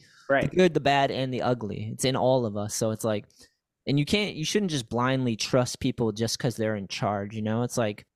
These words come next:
Speaker 2: you
Speaker 1: Right.
Speaker 2: should question, definitely question some things, you know? Like
Speaker 1: And that's, like, the, the, back to skateboarding. Like, that's the essence of a skateboarder, I feel like, a lot of times, too, is, like, rebelling against the grain, but also questioning authority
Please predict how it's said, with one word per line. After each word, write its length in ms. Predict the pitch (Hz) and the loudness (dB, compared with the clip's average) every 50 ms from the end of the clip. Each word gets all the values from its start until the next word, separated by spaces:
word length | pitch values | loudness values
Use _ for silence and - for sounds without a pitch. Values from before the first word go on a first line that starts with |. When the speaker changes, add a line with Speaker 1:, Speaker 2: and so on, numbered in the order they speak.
| _ - | _ -4
Speaker 2:
you 60 | 143 | -2
Speaker 1:
Right. 60 | 151 160 | 2 2
Speaker 2:
should 120 | 180 170 | 2 2
question, 800 | - - - 147 127 131 - - - - 107 95 202 208 214 - _ - | 2 -4 0 2 2 2 0 -6 -8 -8 -8 -8 -6 -8 -8 -10 _ -4
definitely 320 | 120 127 - - 123 120 | -4 -4 -2 -2 -6 -6
question 640 | - - - 117 107 - - - - - 107 107 104 | -6 -4 -4 -4 -4 -4 -6 -8 -8 -8 -8 -6 -6
some 260 | - - 107 107 104 | -6 -6 -6 -6 -8
things, 400 | - - 113 104 98 101 104 - | -6 -6 -6 -6 -6 -8 -6 -4
you 80 | 113 113 | -4 -2
know? 220 | 113 113 120 120 | -2 -2 -2 -2
Like 300 | 127 123 110 113 117 - - - - - - - - - - - _ - | -2 -2 -2 -4 -6 -8 -16 -20 -20 -20 -20 -20 -20 -20 -20 -20 _ -6
Speaker 1:
And 120 | 143 143 | -2 0
that's, 240 | 156 170 170 - - | 0 0 0 2 2
like, 180 | 196 180 165 - _ - | 2 2 2 -2 _ -8
the, 100 | 135 131 | -6 -4
the, 180 | 131 135 139 | -2 -2 -2
back 360 | 135 123 - 143 131 135 135 - | -2 0 0 2 2 2 0 -4
to 40 | 139 | -8
skateboarding. 680 | 127 - - - 123 131 127 - 117 113 107 101 101 104 | -8 -6 -4 -2 -2 -2 -2 -2 -4 -4 -4 -4 -4 -2
Like, 160 | 110 113 113 | -2 -4 -2
that's 220 | - 135 139 - - | 0 -2 -2 0 -2
the 120 | - - - - | -6 -6 -2 -4
essence 440 | 117 113 - - 120 117 113 - - | -4 -4 -4 -6 -8 -8 -8 -4 -4
of 100 | 107 104 | -4 -4
a 60 | 107 | -4
skateboarder, 600 | - - - 101 104 101 - 101 98 98 95 98 | -8 -8 -6 -6 -8 -6 -6 -4 -4 -2 -2 -2
I 40 | 101 | -4
feel 160 | - - 98 | -6 -8 -6
like, 160 | 98 95 95 - - | -6 -6 -6 -6 -6
a 40 | |
lot 140 | 92 92 92 | -6 -4 -4
of 100 | 92 - | -6 -8
times, 280 | - 92 90 87 - - | -10 -12 -12 -12 -14 -14
too, 240 | - - 98 87 85 | -10 -8 -6 -6 -4
is, 220 | 104 113 110 - | -6 -6 -6 -2
like, 260 | - 117 117 107 - - - - - _ - | -2 -2 -2 -2 -6 -12 -20 -20 -20 _ 0
rebelling 480 | 127 135 127 110 131 123 131 139 143 143 | 0 0 2 4 4 4 4 2 0 -2
against 320 | 131 127 135 131 131 - | -2 -2 -2 -4 -2 -4
the 60 | 147 | -6
grain, 520 | 131 117 123 120 113 101 98 98 104 120 - _ _ - _ _ _ _ - | -4 -2 -2 -2 0 -2 -2 -6 -8 -10 -12 _ _ -20 _ _ _ _ 0
but 100 | 143 135 | 0 2
also 340 | - - 180 - - 143 131 | 4 2 2 2 2 -2 -4
questioning 600 | - - 143 135 - - - 131 123 120 117 107 | -2 0 0 0 0 -2 -6 -6 -6 -6 -6 -2
authority 480 | 104 120 117 113 110 107 104 - _ | 0 0 2 2 0 0 -4 -6 _